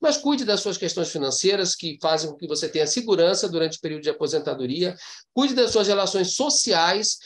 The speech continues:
que vão te dar também, vão tirar ou diminuir o risco da solidão,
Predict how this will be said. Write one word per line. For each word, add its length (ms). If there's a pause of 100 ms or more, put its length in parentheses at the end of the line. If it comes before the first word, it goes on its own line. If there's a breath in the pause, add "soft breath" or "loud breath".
(140 loud breath)
que 100
vão 200
te 100
dar 300
também, 320
vão 140
tirar 420
ou 80
diminuir 400
o 80
risco 260
da 140
solidão, 880